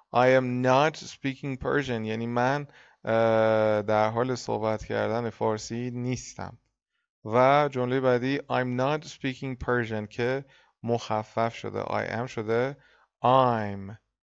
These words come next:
ادامه می‌دیم. ساختار رو، همین ساختار رو با she ادامه می‌دیم. She is شده چی؟ شده she is not، she's not یا she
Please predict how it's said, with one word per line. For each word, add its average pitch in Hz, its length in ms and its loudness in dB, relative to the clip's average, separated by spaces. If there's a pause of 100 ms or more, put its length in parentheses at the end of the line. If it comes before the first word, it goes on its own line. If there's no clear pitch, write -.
(760)
ادامه 123 400 2
می‌دیم. 151 360 -2
ساختار 127 720 2
رو، 139 400 2
همین 127 280 -8
ساختار 113 480 -2
رو 131 100 0
با 127 200 0
she - 360 -8
ادامه 101 480 -4
می‌دیم. 101 340 -12 (440)
She - 440 -4
is 156 600 2 (460)
شده 127 300 0
چی؟ 139 300 -4
شده 123 380 -4
she 117 460 -6
is 107 100 -12
not، 120 580 -2 (640)
she's 139 640 -2
not 135 480 -2
یا 127 360 2
she 120 260 -6